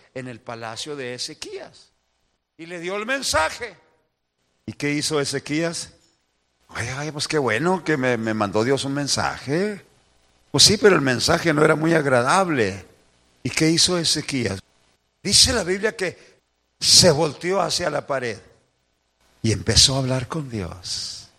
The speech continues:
Y le dijo, "Señor, tú sabes que yo siempre te he servido. Tú sabes que siempre he confiado yo en ti. Acuérdate, Señor.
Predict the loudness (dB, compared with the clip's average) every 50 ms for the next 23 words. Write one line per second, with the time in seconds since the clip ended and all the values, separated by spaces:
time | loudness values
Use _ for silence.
0 | _ _ _ _ _ _ _ _ _ 2 4 6 6 6 6 6 4 2 0 0
1 | -4 0 4 6 6 6 6 6 6 6 4 4 2 0 -2 -8 -12 -18 _ _
2 | _ _ _ _ _ _ _ _ _ _ _ _ _ _ _ -2 2 4 4 4
3 | 4 2 2 0 -2 -4 -6 -6 -4 -4 -2 -2 0 0 0 0 0 -2 -4 -4
4 | -6 -6 -6 -6 -4 -4 -4 -4 -4 -4 -6 -6 -6 -8 -8 -6 -6 -6 -6 -6
5 | -6 -8 -10 -12 -14 -18 _ _ _ _ _ _ _ _ _ _ _ _ _ _
6 | _ _ _ _ _ _ _ -2 2 2 4 4 4 2 2 0 0 -4 -4 -2
7 | -2 0 0 0 2 2 2 2 2 2 2 2 2 0 -2 -2 -2 -2 -2 -2
8 | 0 2 4 4 4 2 0 0 2 2 2 2 0 -2 -6 -8 -6 -4 -4 -4
9 | -4 -6 -12 -16 -20 _ _ _ _ _ _ _ _ _ _ _ _ _ _ _
10 | _ _ -6 -4 -4 -4 -2 0 2 2 4 2 2 2 0 -2 -2 -4 -2 -2
11 | 0 0 0 -2 -4 -6 -8 -8 -10